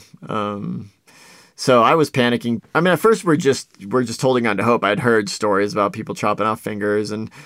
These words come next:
then reattaching them and everything being just fine. You know, like, finger reattachment surgery is usually a relatively successful thing. At least it was in my mind.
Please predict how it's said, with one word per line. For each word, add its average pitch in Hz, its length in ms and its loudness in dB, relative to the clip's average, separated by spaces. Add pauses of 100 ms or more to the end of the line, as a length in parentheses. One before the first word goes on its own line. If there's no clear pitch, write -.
(160)
then 113 140 -2
reattaching 104 640 -2
them 101 200 -4
and 101 80 -6
everything 104 680 -6
being 95 260 -4
just - 240 -8
fine. 98 440 -4
You 147 80 0
know, 143 120 6
like, 113 180 0 (140)
finger - 640 -2
reattachment 113 560 0
surgery 107 360 -2
is 110 160 -6
usually 117 340 -4
a - 20 -8 (200)
relatively 104 600 -2
successful - 480 -6
thing. 120 240 -4
At 85 80 -8
least 110 260 -8 (640)
it 120 80 2
was 120 260 4
in 107 100 -2
my 113 160 2
mind. 98 420 0